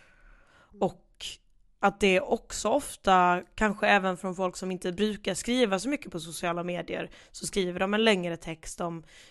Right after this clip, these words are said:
hur den personen var, eller kanske, ja, men, jag, jag, jag tänker att du spelar schack uppe i himlen nu. Alltså,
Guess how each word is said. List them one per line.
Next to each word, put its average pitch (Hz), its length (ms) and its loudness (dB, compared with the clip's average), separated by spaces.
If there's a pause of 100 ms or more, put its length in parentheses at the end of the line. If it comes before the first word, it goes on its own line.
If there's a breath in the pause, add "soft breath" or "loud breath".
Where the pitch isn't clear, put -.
hur 190 180 -2
den 170 140 0
personen 170 460 -6
var, 170 580 4
eller 170 460 -2 (1200)
kanske, 180 580 4 (1160 loud breath)
ja, 202 100 2
men, 185 380 0
jag, 202 240 -2
jag, 202 180 4 (300)
jag 208 260 6
tänker 196 340 0
att 180 100 -4
du 180 80 -6
spelar 185 320 0
schack - 420 -4
uppe 190 280 -2
i 185 100 4
himlen 175 500 -4
nu. 180 240 -2
Alltså, 196 500 4